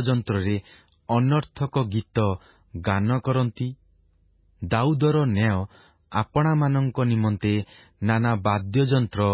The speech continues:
ନିର୍ମାଣ କରନ୍ତି। ବଡ଼ ବଡ଼ ପାତ୍ରରେ ଦ୍ରାକ୍ଷାରସ ପାନ କରନ୍ତି ଓ ଉତ୍କୃଷ୍ଟ ତୈଳରେ ଆପଣାମାନଙ୍କୁ ମର୍ଦ୍ଦନ କରନ୍ତି।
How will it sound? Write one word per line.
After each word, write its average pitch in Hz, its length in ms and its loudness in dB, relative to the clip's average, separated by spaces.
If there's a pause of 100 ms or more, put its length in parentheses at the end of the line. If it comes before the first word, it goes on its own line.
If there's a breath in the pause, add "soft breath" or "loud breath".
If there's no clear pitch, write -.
(420 soft breath)
ନିର୍ମାଣ 110 520 2
କରନ୍ତି। 85 460 -2 (1120)
ବଡ଼ 113 300 2
ବଡ଼ 120 240 2
ପାତ୍ରରେ 95 600 -4 (800 soft breath)
ଦ୍ରାକ୍ଷାରସ 123 580 -2 (160)
ପାନ 110 260 0
କରନ୍ତି 131 440 -2 (460 loud breath)
ଓ 127 60 2 (200)
ଉତ୍କୃଷ୍ଟ - 600 -4 (260)
ତୈଳରେ 127 440 2 (800)
ଆପଣାମାନଙ୍କୁ 113 920 0 (460 soft breath)
ମର୍ଦ୍ଦନ 110 600 0
କରନ୍ତି। 87 480 -4